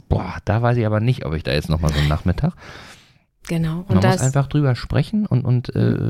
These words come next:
Speaker 1: äh, dieses Angebot einfach so ein bisschen, so ein bisschen in die Fläche
Speaker 2: Genau,
Speaker 1: bringen,
Speaker 2: und
Speaker 1: so, ne?
Speaker 2: komprimiert,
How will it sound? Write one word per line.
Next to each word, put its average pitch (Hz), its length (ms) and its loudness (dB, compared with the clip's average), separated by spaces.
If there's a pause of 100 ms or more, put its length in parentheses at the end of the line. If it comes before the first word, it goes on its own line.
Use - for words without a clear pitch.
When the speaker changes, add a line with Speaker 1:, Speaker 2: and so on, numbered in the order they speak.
(160)
Speaker 1:
äh, - 200 -4
dieses 117 320 -2
Angebot 131 480 0
einfach 123 240 0
so - 120 -4
ein 120 80 -2
bisschen, 117 360 -2
so 113 80 -2
ein 110 80 -2
bisschen - 260 -2
in 110 140 -2
die 107 180 -2 (160)
Fläche - 400 -4 (380)
Speaker 2:
Genau, 320 120 2
Speaker 1:
bringen, 285 180 2
Speaker 2:
und - 80 -4
Speaker 1:
so, 202 60 0
ne? 208 80 2
Speaker 2:
komprimiert, 247 720 0